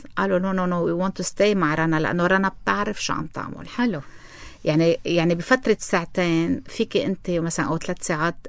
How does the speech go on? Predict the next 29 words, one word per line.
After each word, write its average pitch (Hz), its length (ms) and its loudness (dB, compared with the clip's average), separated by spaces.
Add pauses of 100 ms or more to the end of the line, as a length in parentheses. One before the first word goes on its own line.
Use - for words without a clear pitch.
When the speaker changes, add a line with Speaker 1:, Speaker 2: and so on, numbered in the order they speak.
(260)
Speaker 1:
تجذبي 180 540 2
عقل 151 320 0
الطلاب، 147 600 -2 (760)
تخليهم 180 400 2
يمشوا 165 280 0
على 143 80 -2
السكة، - 400 -2
يعرفوا 165 400 -2
شو - 140 -2
بدهم، 190 420 0
شو 180 120 -2
الهدف، 180 680 2
كل 175 100 4
هالأشياء، 180 440 2
ويظهروا 214 400 2
مبسوطين. 165 600 -2 (560)
Speaker 2:
نعم. 185 100 0
Speaker 1:
بيحسوا 220 540 4
إنه 180 440 0
فعلا 220 480 2
اللي 165 340 2
نحن 196 360 2
تعلمناه، 160 640 4
تعلمنا 202 460 0
شي 196 180 0
جديد 185 300 0
ما 202 100 2
بنعرفه 185 420 2
قبل. 165 380 2